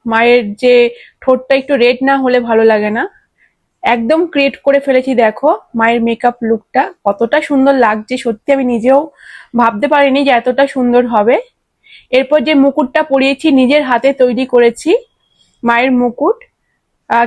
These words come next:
কিন্তু অনেকবার মুকুটটা খুলে যাওয়ার ঠোঁটের এখানে একটু হালকা দেখো স্মাজ হয়ে গেছে, আহ, তো ওটা আমার মুকুটের জন্যই হয়েছে। তো পুরো লুকটা আমি ক্রিয়েট করে ফেলেছি। কেমন লেগেছে অবশ্যই তোমরা কমেন্টে জানিয়েছো, আরেকবার তোমরা জানাও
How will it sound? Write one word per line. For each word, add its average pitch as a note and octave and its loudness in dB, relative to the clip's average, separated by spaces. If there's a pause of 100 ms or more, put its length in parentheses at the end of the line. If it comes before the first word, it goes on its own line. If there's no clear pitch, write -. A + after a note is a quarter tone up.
কিন্তু D4 0
অনেকবার C#4 0
মুকুটটা C#4 0
খুলে C#4 0
যাওয়ার D4 0
ঠোঁটের C#4 0
এখানে D4 0
একটু C#4 -4
হালকা A#3+ 0
দেখো A#3 -2
স্মাজ A#3+ -2
হয়ে B3 4
গেছে, G#3+ 0 (600)
আহ, G#3+ 2 (140)
তো B3 4
ওটা B3+ 2
আমার C4+ 0
মুকুটের B3+ 0
জন্যই C4 0
হয়েছে। C4 -2 (440)
তো G#3+ 0
পুরো D#4+ 0
লুকটা D4 0
আমি D#4 0
ক্রিয়েট C#4+ -4
করে C#4+ 0
ফেলেছি। C4+ -2 (480)
কেমন D4 2
লেগেছে D#4 2
অবশ্যই C4+ 2
তোমরা D4+ 0
কমেন্টে C4+ 0
জানিয়েছো, C4 -2
আরেকবার B3 0
তোমরা C4+ 2
জানাও A#3 0